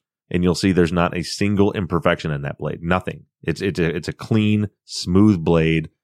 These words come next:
from beginning to end with no defects. So that knife doesn't seem to be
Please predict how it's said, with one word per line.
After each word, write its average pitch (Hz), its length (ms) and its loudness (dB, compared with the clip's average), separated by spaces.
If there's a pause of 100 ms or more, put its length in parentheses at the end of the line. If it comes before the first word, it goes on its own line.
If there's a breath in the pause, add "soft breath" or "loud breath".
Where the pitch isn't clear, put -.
(220)
from 82 160 0
beginning 82 340 0
to - 100 -10
end 78 360 -2
with 76 200 -4
no 78 280 0
defects. - 640 -8
So 78 480 -2 (440)
that 92 460 -2
knife 80 560 -2 (340)
doesn't 98 360 2
seem 120 260 2
to 95 100 -4
be 85 440 -2